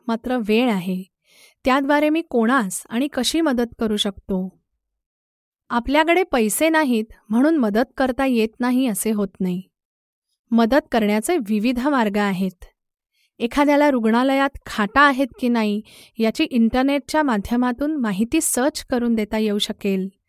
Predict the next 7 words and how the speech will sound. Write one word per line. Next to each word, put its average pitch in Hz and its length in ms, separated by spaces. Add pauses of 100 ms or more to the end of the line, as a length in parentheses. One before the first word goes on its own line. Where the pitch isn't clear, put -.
(560)
त्याशिवाय 233 640 (360)
जागा 196 340
उपलब्ध 240 560
नसल्यानं 226 640 (220)
ओळखीनं 233 500
एखाद्याला 254 640 (380)
रुग्णालयात 262 640